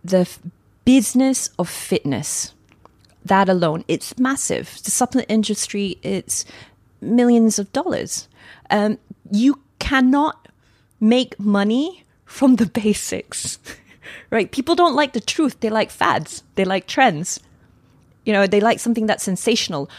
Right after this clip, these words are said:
The harder for you to do it, you know, the, the more money they'd almost pay for it. But I, but I guess that's human nature, and that's, um,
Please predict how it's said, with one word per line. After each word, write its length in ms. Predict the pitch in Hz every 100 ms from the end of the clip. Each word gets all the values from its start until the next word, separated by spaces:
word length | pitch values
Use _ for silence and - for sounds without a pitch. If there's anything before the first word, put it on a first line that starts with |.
| -
The 80 | -
harder 600 | 196 - 247 262 262 262 233 _ - - 190
for 200 | - 208
you 460 | 185 185 214 262 277
to 160 | -
do 340 | 170 151 185 240
it, 240 | 381 - - _ _ _ _ _ _ _ _ -
you 80 |
know, 140 | 214 226
the, 280 | 196 170 190
the 80 | 196
more 280 | 214 247 262
money 260 | 233 262 254
they'd 220 | 190 - _ _ -
almost 400 | 226 240 196 -
pay 220 | - 240
for 280 | - 170 135
it. 240 | - _ _ _ _ _ _ _
But 300 | 214 190 - - _
I, 100 | 208 - _ - _ _ _ -
but 60 |
I 80 | 208
guess 300 | 202 247 -
that's 460 | 214 196 - - -
human 520 | 220 214 202 196 190
nature, 420 | 180 214 - 277
and 120 | 262 208
that's, 300 | 190 - 214
um, 400 | 202 196 196